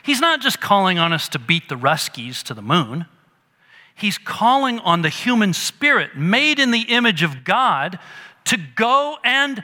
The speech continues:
s-, subdue, have dominion over the world, of the, over the, over the creation made in the image of God. It's not just in big things, though, that we desire mastery.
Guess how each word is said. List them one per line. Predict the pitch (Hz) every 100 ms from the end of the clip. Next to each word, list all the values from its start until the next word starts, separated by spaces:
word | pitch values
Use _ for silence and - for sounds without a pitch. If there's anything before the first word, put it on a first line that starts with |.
| -
s-, | - - - -
subdue, | - - 269 247 170 151 247 311 302 165
have | 180 214 180
dominion | 190 202 208 285 339 294 196
over | 175 185 214
the | 240
world, | 190 202 226 233
of | 208 196
the, | 220
over | 220 226 220
the, | 196 - - -
over | 202
the | 196
creation | - - 247 277 320 - 247 127 101 - _ _ _ _ _ _ _ _ _ _ _ _ _ _
made | 131 196 254 226
in | 170
the | 160
image | 156 165 156
of | 143
God. | 180 147 - - _ _ _ _ _ _ _ _ _ _ _ _ - _ -
It's | 175 - - -
not | 175 262
just | 233 -
in | 175
big | 131 220 220
things, | 185 117 117
though, | 127 110 170
that | 165
we | 139 131
desire | 123 131 123
mastery. | 117 117 107 - 120 165